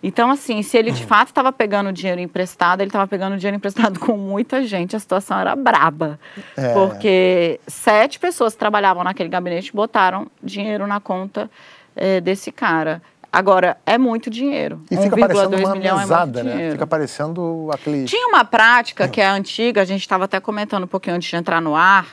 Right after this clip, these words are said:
Speaker 1: é, alguns partidos, o P T, inclusive, institucionalizou isso de uma certa forma, tava no estatuto do partido. Funcionário comissionado pa-, pegava uma parte do salário e doava para a sigla.
Speaker 2: É um dízimo.
Speaker 1: É, mas era para a sigla. É,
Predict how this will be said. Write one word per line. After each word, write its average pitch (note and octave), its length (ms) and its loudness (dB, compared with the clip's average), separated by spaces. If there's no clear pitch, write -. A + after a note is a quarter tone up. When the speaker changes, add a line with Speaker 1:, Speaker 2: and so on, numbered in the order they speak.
Speaker 1:
é, E3 440 2
alguns F#3+ 440 4
partidos, G3+ 560 -4
o G#3 60 -4
P A3+ 180 2
T, A3+ 140 2
inclusive, A3+ 380 -4
institucionalizou A3 920 0
isso G3 180 -4
de E3+ 80 -8
uma F3 160 -4
certa F#3 300 -6
forma, F3+ 280 -4
tava F3 180 -4
no F3 60 -4
estatuto F#3+ 520 -2
do F3+ 80 -8
partido. D#3+ 500 -6
Funcionário G#3+ 560 2
comissionado F#3+ 680 0
pa-, A3 320 4
pegava G#3+ 400 6
uma A#3 180 2
parte G3 300 2
do F3 80 -6
salário F3 380 4
e G#3+ 60 -2
doava G#3 420 6
para A3+ 480 6
a C#4+ 60 2
sigla. F3 560 -6
Speaker 2:
É D4 40 -4
um F4 120 0
dízimo. B2+ 560 0
Speaker 1:
É, E3+ 340 2
mas F3+ 220 -2
era F#3+ 180 4
para G#3 420 6
a D#4 60 2
sigla. D#3+ 520 -8
É, F3+ 360 4